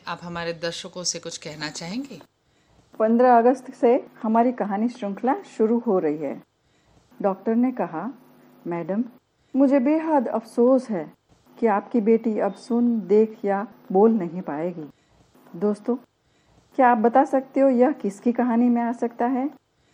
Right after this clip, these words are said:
Speaker 2: बहुत खूब, हेलन केलर एकदम सही जवाब है।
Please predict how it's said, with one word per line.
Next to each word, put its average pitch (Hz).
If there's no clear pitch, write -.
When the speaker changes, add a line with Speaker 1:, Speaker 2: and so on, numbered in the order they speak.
Speaker 2:
बहुत 320
खूब, 254
हेलन 247
केलर 269
एकदम 277
सही 254
जवाब 202
है। 160